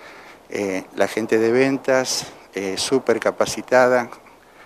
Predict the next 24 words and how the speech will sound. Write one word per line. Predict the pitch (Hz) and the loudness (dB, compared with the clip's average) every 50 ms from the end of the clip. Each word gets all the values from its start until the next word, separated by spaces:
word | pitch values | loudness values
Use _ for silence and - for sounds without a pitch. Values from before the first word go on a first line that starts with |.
| - - - _ _ _ - - | -20 -20 -20 _ _ _ -14 -10
contamos | - 98 95 95 110 110 107 101 | -8 -6 -2 -2 -2 -2 -2 -4
con | - 101 107 | -6 -6 -6
un | 110 101 | -6 -6
grupo | 104 117 120 113 - - 110 107 101 101 98 - - | -2 -2 -2 -2 0 0 0 2 0 0 -2 -6 -10
importante | 117 104 - 110 101 - - 127 127 127 117 - 110 107 | -14 -6 -4 -4 -4 -2 -2 -2 -2 -2 -2 -2 -4 -2
de | 107 | -4
vendedores, | 101 104 101 101 110 117 123 139 143 143 139 139 135 120 - | -4 -6 -6 -4 -4 -2 0 0 0 0 0 -2 -4 -4 -6
como | - 113 104 104 | -6 -6 -4 -4
así | 101 - - - 110 | -4 -6 -6 -6 -4
también | - 101 104 104 110 117 117 113 | -4 -4 -4 -4 -6 -6 -6 -6
un | 104 104 | -6 -6
grupo | 107 113 123 - - | -4 -4 -4 -4 -6
importante | 110 104 - 110 101 101 - 117 117 120 - - 110 101 - - - - - - - - - _ | -8 -8 -6 -6 -6 -6 -6 -6 -6 -6 -8 -8 -10 -10 -10 -14 -20 -20 -20 -20 -20 -20 -20 _
de | - 101 101 | -12 -12 -10
gente | - - 123 120 - 113 113 | -8 -8 -8 -6 -4 -4 -4
de, | 110 107 | -2 -4
en | 104 104 101 | -4 -6 -6
la | 101 | -8
administración, | 101 110 104 104 101 - - 117 117 - - 156 160 160 151 147 147 143 - - - | -8 -8 -8 -8 -8 -6 -4 -4 -4 -2 -2 -2 -2 0 -2 -2 -4 -8 -10 -12 -10
y | 107 107 | -6 -2
Alra | 113 123 123 127 120 113 | -2 0 0 0 0 0
brin-, | 113 117 127 123 120 123 120 - - - 113 | 0 -2 -4 -6 -6 -8 -10 -12 -16 -10 -6
brinda | 120 123 131 127 127 | -4 -4 -2 -2 -2
servicios, | 120 - - 117 120 120 131 135 131 - - - 139 147 147 - - | -2 -2 -2 -4 -2 -4 -6 -8 -8 -8 -6 -4 -4 -4 -4 -6 -10